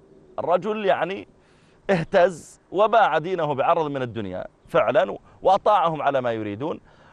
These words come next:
وبدأ يسب النبي عليه الصلاة والسلام. ومن ضمن ما يقول، يقول: "والله ما يعلم محمد إلا ما كتبت له"، أصلًا أنا اللي مؤلف القرآن. ثم بدأ يكذب ويقول لهم: "هل تصدقون؟" أحيانًا يقول لي: "اكتب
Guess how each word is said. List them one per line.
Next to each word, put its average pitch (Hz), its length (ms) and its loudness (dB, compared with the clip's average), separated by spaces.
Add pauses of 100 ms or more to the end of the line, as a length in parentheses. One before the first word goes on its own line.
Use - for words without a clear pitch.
وبدأ 214 400 4
يسب 175 420 0
النبي 175 240 0
عليه 143 100 2
الصلاة 143 160 0
والسلام. 160 340 0
ومن 175 200 0
ضمن 233 220 0
ما 180 180 2
يقول، 127 380 -2 (420)
يقول: 226 360 2
"والله 214 460 4
ما 196 140 0
يعلم 170 480 2
محمد 196 420 -2
إلا 185 460 0
ما 165 140 2
كتبت 147 400 -4
له"، 117 240 0
أصلًا 202 400 0
أنا 269 180 2
اللي 220 140 2
مؤلف 170 340 -2
القرآن. 143 500 -2 (880)
ثم 185 140 0
بدأ 233 220 4
يكذب 175 360 2
ويقول 180 380 4
لهم: 170 240 0 (260)
"هل 151 160 0
تصدقون؟" 127 640 -4 (340)
أحيانًا 151 400 0
يقول 135 220 -2
لي: 131 140 0
"اكتب 127 320 -4